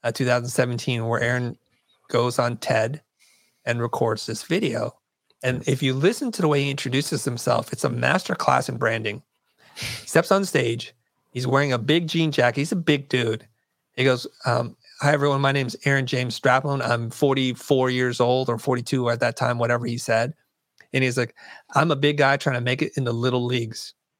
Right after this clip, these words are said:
I'm doing everything I can to make it in graphic design." Okay, let's just pause right there.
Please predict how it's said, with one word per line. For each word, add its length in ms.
I'm 80
doing 280
everything 300
I 100
can 240
to 100
make 220
it 100
in 260
graphic 380
design." 440
Okay, 240
let's 120
just 180
pause 280
right 180
there. 280